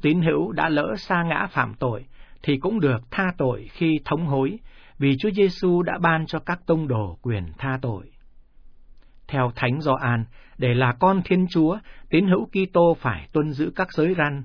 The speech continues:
và noi gương sống của Chúa Kitô, yêu thương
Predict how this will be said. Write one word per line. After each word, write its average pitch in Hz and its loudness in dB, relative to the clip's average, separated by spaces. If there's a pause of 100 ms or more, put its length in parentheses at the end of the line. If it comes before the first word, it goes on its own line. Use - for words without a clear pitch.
(280)
và 131 4
noi 190 4
gương 185 2
sống 185 0
của 107 0
Chúa 180 -2
Kitô, 143 -2 (300)
yêu 196 6
thương 175 2